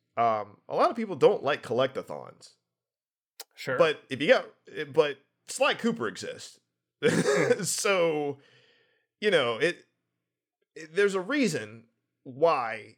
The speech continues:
Speaker 1: people enjoy those types of games. There's a reason why indie developers are still making kind of games like that.
Speaker 2: Yeah.
Speaker 1: That have that kind of charm to it and everything. And that's,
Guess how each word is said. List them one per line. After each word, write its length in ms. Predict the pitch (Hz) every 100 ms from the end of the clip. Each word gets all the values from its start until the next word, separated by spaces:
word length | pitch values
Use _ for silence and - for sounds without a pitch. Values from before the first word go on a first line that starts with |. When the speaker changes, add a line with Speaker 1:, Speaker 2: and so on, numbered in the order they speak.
| _
Speaker 1:
people 420 | 139 127 82 80 104
enjoy 400 | 101 110 127 95
those 220 | 78 82
types 280 | - - -
of 60 | -
games. 360 | 67 - _ -
There's 180 | 151
a 60 | -
reason 560 | - 247 240 151 127 113
why 480 | 147 135 110 110 120 _ _ _
indie 300 | 156 170 160
developers 560 | 139 123 156 151 123 117
are 60 |
still 220 | 113 160 131
making 420 | 131 127 120 113
kind 280 | - 135 131
of 80 |
games 320 | 117 127 123 -
like 300 | 113 131 -
that. 320 | 80 67 - _ _ _ _ _ _ _ _
Speaker 2:
Yeah. 200 | 127 170 - -
Speaker 1:
That 220 | 131 123
have 280 | - 143 131
that 140 | 120
kind 200 | - 120
of 80 | 95
charm 420 | - 127 143 135 110
to 200 | 98 85
it 120 | 80
and 80 | 92
everything. 480 | 87 - - 58 - -
And 100 | -
that's, 380 | 226 - -